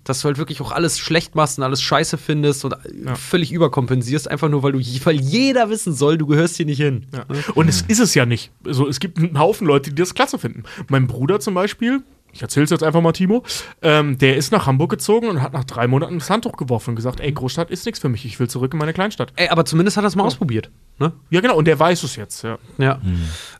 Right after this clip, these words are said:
Speaker 1: Ähm, last but not least, was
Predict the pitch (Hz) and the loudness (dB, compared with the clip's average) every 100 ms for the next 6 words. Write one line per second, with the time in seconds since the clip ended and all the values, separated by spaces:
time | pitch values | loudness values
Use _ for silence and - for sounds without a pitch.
0 | - 156 156 156 156 135 - 147 190 - | 0 4 6 4 2 -2 -2 0 2 0
1 | 190 147 139 170 180 - - _ _ _ | 0 0 0 -2 -2 -6 -14 _ _ _
2 | _ _ _ _ _ - - 113 156 - | _ _ _ _ _ -20 -6 0 0 0
3 | - | -8